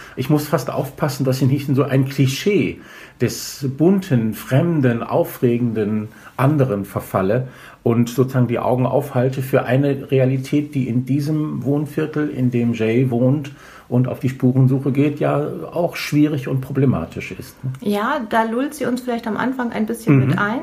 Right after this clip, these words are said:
Speaker 1: Mhm.
Speaker 2: aber umso krasser hinterher mit den Missständen uns aufzurütteln.
Speaker 1: Das meine ich auch,
Speaker 2: Und
Speaker 1: ja.
Speaker 2: das, finde ich, gelingt
Speaker 1: Ja.
Speaker 2: ihr ausgezeichnet, weil, ähm,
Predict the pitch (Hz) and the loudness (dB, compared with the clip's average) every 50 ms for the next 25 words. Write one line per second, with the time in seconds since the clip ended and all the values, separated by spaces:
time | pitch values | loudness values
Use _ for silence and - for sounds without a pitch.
0 | 381 - - - 127 117 104 98 113 135 190 - 226 220 247 247 - - - 254 | -6 -4 2 4 4 4 4 2 2 2 2 2 0 0 0 -2 -2 0 2 2
1 | 262 269 262 262 262 262 - - - - 202 214 226 226 - 277 262 254 247 254 | 4 4 2 2 -2 -4 -6 -12 -6 -2 0 0 0 -2 -4 -6 -4 -2 -2 -2
2 | 247 240 - 240 233 226 226 226 226 220 220 220 214 208 208 208 208 202 202 196 | -2 -2 -4 -4 -4 -2 -2 -2 0 0 0 0 0 -2 -2 -4 -4 -2 -2 -2
3 | 196 190 - - - - 175 170 170 170 - 180 165 170 170 170 - - - 190 | -2 -4 -6 -14 -12 -10 -10 -8 -8 -8 -8 -8 -8 -8 -8 -12 -12 -12 -6 -6
4 | 185 185 185 - - - - - 180 175 - - - - - - - - 117 123 | -4 -4 -6 -10 -12 -8 -6 -4 -4 -6 -8 -10 -12 -10 -10 -8 -2 2 2 2
5 | 127 - - 160 147 117 95 87 - - 101 90 90 90 - 208 220 - - 196 | 2 2 4 4 4 4 4 2 0 0 0 0 2 2 2 2 4 4 6 6
6 | - 226 240 294 311 320 - - - 285 269 254 254 254 254 247 247 - - 233 | 6 4 2 0 0 -4 -8 -6 -2 0 2 2 2 2 0 -2 -2 -2 -4 -2
7 | 220 220 226 214 220 214 208 208 196 220 214 214 214 214 - - 208 202 - - | -2 0 2 2 4 4 4 2 2 0 0 0 -2 -4 -6 -8 -8 -8 -4 -4
8 | 196 202 285 339 330 - 294 277 269 269 214 214 226 226 226 226 226 220 226 220 | -2 -2 -2 -2 -2 -2 0 0 0 -2 -2 -2 0 0 0 0 0 0 0 0
9 | 214 - - 214 208 208 214 208 214 220 214 | 0 0 0 0 0 0 0 0 0 0 -2